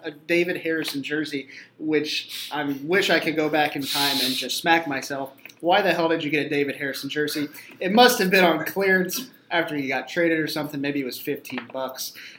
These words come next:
but still I have it today. And, you know, I'll occasionally wear it just because it's funny. But David Harrison, he's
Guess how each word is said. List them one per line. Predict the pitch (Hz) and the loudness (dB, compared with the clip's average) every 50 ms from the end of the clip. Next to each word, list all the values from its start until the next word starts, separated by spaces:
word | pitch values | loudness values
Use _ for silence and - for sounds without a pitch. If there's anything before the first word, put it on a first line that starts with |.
| - _ | -20 _
but | _ 151 147 147 | _ -4 -2 -2
still | - - 170 160 156 | 0 2 2 4 6
I | 147 | 4
have | 139 151 151 147 147 | 4 4 4 2 2
it | 135 | 0
today. | - - 139 139 139 143 143 135 | -4 -4 -4 -2 -2 -2 -2 -2
And, | 131 123 123 - 165 | -4 -6 -8 -10 -6
you | 180 196 | -2 0
know, | 214 | 2
I'll | 208 196 220 254 262 | 4 6 6 6 4
occasionally | 254 - - 196 226 208 - 185 170 160 151 | 2 0 -2 0 0 0 -2 -2 -2 -2 0
wear | 147 160 165 175 175 | 0 2 4 4 4
it | - - | 2 0
just | - - - | -8 -8 -6
because | 147 143 147 135 127 120 | -6 -4 -4 -6 -6 -6
it's | 113 - | -12 -14
funny. | - - 151 156 160 160 156 156 - - - - - - - - | -10 -6 -6 -4 -4 -4 -4 -6 -10 -16 -18 -20 -20 -20 -10 -8
But | 123 - | -6 2
David | 160 160 170 170 175 - | 4 4 4 4 2 2
Harrison, | 170 170 160 160 156 151 - 160 156 151 147 - | 4 4 4 4 2 0 -2 -4 -4 -6 -6 -10
he's | - - 131 127 127 123 - | -10 -8 -6 -6 -6 -6 -8